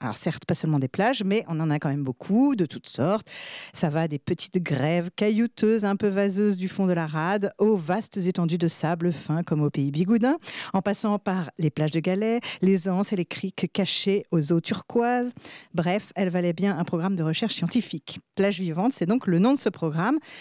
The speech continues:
Avec nous, il y a deux des organisatrices d'une première journée d'études sur ces plages qui a eu lieu hier, donc c'est du tout frais. Elles sont aussi bénévoles de Radio Évasion à l'occasion. Quelle chance ! Alix Levin, qui est docteur en anthropologie sociale au C N R S et à l'U M R Amur,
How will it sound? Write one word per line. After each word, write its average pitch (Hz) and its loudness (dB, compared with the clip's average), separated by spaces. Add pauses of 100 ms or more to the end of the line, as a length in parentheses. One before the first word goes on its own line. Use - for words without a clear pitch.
(260)
Avec 240 0
nous, 226 4
il 180 2
y 160 4
a 156 2
deux 226 2
des 208 2
organisatrices 185 0
d'une 156 0
première 269 4
journée 220 2
d'études 190 -2
sur - -2
ces - 0
plages 190 0
qui - 0
a 156 4
eu 185 4
lieu 190 4
hier, 180 2
donc 156 -6
c'est - -2
du 185 2
tout 180 -4
frais. 170 -4 (480)
Elles 208 0
sont 220 0
aussi 196 0
bénévoles 156 0
de 143 -4
Radio 143 0
Évasion 147 0
à 165 0
l'occasion. 160 0
Quelle 175 0
chance ! 339 -2 (720)
Alix 226 0
Levin, 185 2
qui 220 -2
est 196 4
docteur 180 0
en 156 2
anthropologie 180 0
sociale 170 -2
au - 2
C 175 0
N 160 2
R 151 0
S - -2
et 143 0
à 127 0
l'U 147 2
M 127 2
R - -2
Amur, 285 4